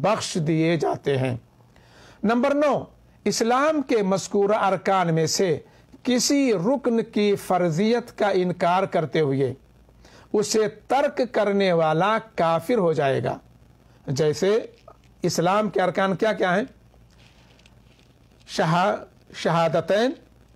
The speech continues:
और क्या है? नमाज कायम करना, ज़कात अदा करना और हज बैतुल्लाह करना और रमज़ान के महीने के रोज़ा रखना।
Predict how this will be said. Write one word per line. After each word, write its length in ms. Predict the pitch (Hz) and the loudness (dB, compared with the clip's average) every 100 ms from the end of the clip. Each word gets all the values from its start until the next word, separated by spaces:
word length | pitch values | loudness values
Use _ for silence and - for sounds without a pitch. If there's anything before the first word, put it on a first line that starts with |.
| - - - - - - - - - - - - - | -20 -20 -20 -20 -20 -20 -20 -20 -20 -20 -20 -18 -4
और 300 | 175 233 240 | 0 0 0
क्या 180 | 233 220 | 0 0
है? 240 | 226 - - - - - | 0 -2 -10 -20 -12 -4
नमाज 400 | 160 170 196 - | 0 0 -2 -2
कायम 300 | 170 180 220 | 0 0 0
करना, 400 | 220 220 226 269 392 - - - - - - - - - - | -2 0 0 -2 -6 -18 -20 -20 -20 -20 -20 -20 -20 -20 -8
ज़कात 520 | 143 156 143 185 214 214 | -4 -2 0 0 2 0
अदा 240 | 208 226 | 0 0
करना 400 | 226 220 226 254 277 - - - - - - - - - | 0 0 2 0 -2 -8 -20 -20 -20 -20 -20 -20 -20 -2
और 500 | 175 202 240 285 349 - - | 0 2 2 0 -2 -10 -18
हज 320 | - 190 160 208 180 | -4 -2 0 0 0
बैतुल्लाह 560 | 180 170 170 180 220 233 | 0 0 0 2 2 0
करना 360 | 233 233 254 294 320 - - - 196 | 0 0 2 0 -2 -10 -20 -6 0
और 260 | 208 233 214 | 2 2 2
रमज़ान 580 | 196 196 170 196 214 214 | 2 2 2 2 2 0
के 240 | 208 190 175 | 0 0 2
महीने 520 | 165 170 196 185 185 | 2 2 2 2 0
के 180 | 185 226 | 0 0
रोज़ा 320 | 175 165 170 | 2 2 2
रखना। 460 | 151 139 135 127 | 0 0 -2 -2